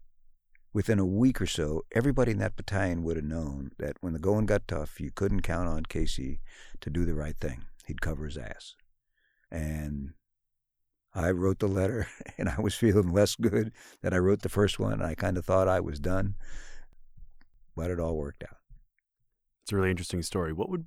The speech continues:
Speaker 2: what would the repercussions of something like that be if it was found out that you hid it and didn't report it, or the guys that hid it?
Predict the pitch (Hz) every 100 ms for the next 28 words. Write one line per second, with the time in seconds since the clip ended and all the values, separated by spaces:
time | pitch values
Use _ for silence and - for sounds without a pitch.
0 | - 156 220 175 127 123 104 95 - 82
1 | 73 71 80 80 73 73 - 73 76 143
2 | 80 76 - - - _ _ _ - 82
3 | 78 - 101 80 78 73 71 - 69 -
4 | _ _ 87 85 85 78 69 71 - 78
5 | - 73 71 71 73 80 71 71 76 71
6 | 67